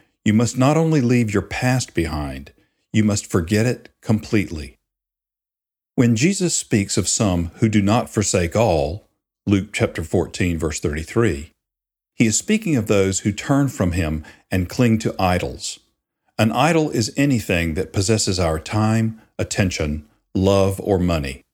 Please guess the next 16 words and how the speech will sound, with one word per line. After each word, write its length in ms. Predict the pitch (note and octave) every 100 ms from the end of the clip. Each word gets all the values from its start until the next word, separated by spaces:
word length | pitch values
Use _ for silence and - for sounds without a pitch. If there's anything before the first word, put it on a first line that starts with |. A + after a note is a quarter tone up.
| _ _ _ _ _ _ _ _ _ _ _
Many 280 | C3 F#3+ E3
husbands 480 | D3 C3+ A2 F2 -
can 160 | G2
rightly 340 | G2 G#2 B2 -
say 400 | - F#2+ D#2+ E2
that 160 | F#2
they 140 | F2+ F2
are 100 | F2
good 240 | F2+ E2
providers, 640 | G#2+ A2 A#2+ F2+ C2+ -
right? 400 | F#2 F#2 C3 - - _ _ _ _ _ _
They 100 | A2+
work 280 | B2+ D3 D3
long 360 | A2 A#2+ C3 C#3
and 100 | B2
hard 480 | A#2 F2+ D2 C#2